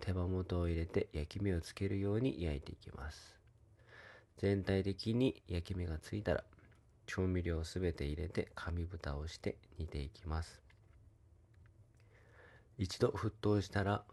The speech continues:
殻を剥いたゆで卵も投入。タレをかまら-、絡ませるように煮てください。火加減は中火。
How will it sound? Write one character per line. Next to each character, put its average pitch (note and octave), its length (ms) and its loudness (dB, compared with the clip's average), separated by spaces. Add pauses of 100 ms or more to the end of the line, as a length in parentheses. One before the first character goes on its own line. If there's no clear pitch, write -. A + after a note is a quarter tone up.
殻 G#2+ 320 4
を F2+ 120 4
剥 F2 200 2
い E2+ 60 -2
た F#2+ 240 2
ゆ F2+ 100 0
で F2+ 100 0
卵 E2+ 360 0
も A#2 180 2 (160)
投 E2+ 240 0
入。 E2 220 0 (880)
タ F2+ 140 2
レ G2+ 140 6
を F2+ 120 8
か D#2+ 160 2
ま F2 160 6
ら-、 F#2 100 4 (140)
絡 G2+ 240 2
ま G2+ 140 4
せ G#2+ 160 4
る F#2 140 4
よ F#2 160 2
う F#2+ 40 0
に B2 180 2
煮 F2+ 120 -2
て D#2+ 100 -4
く - 140 -10
だ D#2 100 -8
さ - 180 -6
い。 F2+ 60 -4 (1080)
火 - 100 -14
加 G2 160 4
減 E2 300 2
は G#2 160 2 (180)
中 F#2+ 320 -2
火。 - 120 -2